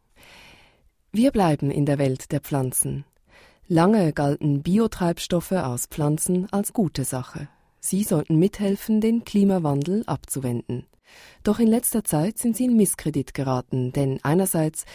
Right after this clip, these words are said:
belastet der Anbau von Energiepflanzen die Umwelt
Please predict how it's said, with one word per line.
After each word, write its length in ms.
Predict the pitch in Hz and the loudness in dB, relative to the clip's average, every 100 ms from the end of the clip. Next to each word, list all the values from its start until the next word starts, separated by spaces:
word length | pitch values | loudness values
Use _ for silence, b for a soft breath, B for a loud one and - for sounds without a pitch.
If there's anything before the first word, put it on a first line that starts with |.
| B B | B B
belastet 540 | 180 190 240 - 160 | 2 2 0 -2 -2
der 200 | 143 135 | -2 0
Anbau 420 | 151 202 208 151 147 | 2 2 2 0 -2
von 220 | 151 143 | -4 -2
Energiepflanzen 960 | 147 143 175 202 - 156 143 - 147 | -2 0 -2 -4 -2 -2 -2 -2 -2
die 140 | 143 139 | -2 0
Umwelt 580 | 196 214 180 175 - | 0 2 2 0 -6